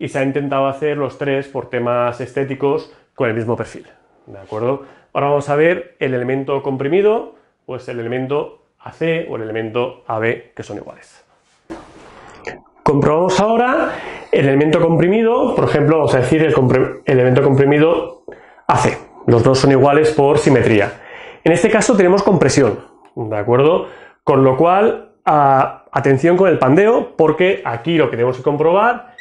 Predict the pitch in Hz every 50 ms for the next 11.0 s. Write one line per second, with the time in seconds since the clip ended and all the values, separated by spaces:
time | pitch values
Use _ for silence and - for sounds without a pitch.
0 | - _ - 175 160 160 - - 151 135 120 - - - _ _ _ _ _ _
1 | - 135 120 120 - 127 117 127 117 123 117 - 202 233 262 320 359 - - -
2 | _ _ _ _ _ _ _ _ - 135 143 143 143 147 143 - 170 156 151 147
3 | 139 127 123 117 113 113 - 147 131 - 156 151 156 151 - 208 214 226 220 -
4 | - - _ _ _ _ _ _ - - 170 175 165 160 151 - 139 143 151 147
5 | - - - - 165 165 170 170 180 202 202 214 - - - - _ _ _ _
6 | - 165 143 139 131 - - 170 170 170 170 175 - 170 151 - 202 202 202 190
7 | 185 208 220 - - - - _ 156 151 151 175 175 170 170 180 185 180 202 190
8 | 151 147 139 151 196 214 165 107 107 - - 120 113 113 127 139 143 147 139 139
9 | 131 - 143 143 147 156 151 156 160 165 170 180 - - - - - _ _ _
10 | _ - - - 151 139 139 135 135 143 143 135 135 147 147 147 - - - -